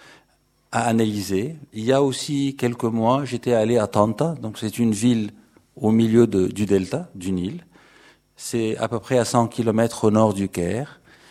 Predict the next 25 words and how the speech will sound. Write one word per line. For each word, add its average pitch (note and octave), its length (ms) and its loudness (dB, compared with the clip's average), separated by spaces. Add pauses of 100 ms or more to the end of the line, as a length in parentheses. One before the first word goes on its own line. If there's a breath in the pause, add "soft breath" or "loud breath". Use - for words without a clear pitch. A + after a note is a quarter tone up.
(320 soft breath)
Et, C#3+ 400 2 (160)
euh, B2 720 -2 (320)
il A#2+ 120 0
y B2+ 100 8
avait C#3 320 6
un, G#2+ 720 0 (200)
un A#2 120 -2
groupe C3 420 -6
de A#2 100 -2
jeunes G#2+ 400 -4 (460 soft breath)
qui D3 260 -4
chantaient D3 500 -2
des C3+ 140 -6
chansons, B2 640 -4 (840 soft breath)
euh, A2 920 -2 (800)
et B2 160 4
les A#2 220 0
paroles C3+ 520 4
de B2 140 -2
ces C#3+ 200 -4
chansons-là, A#2+ 680 -2
écrites - 460 -8
par B2+ 260 0
ces A2+ 140 -4
jeunes, G#2+ 380 -2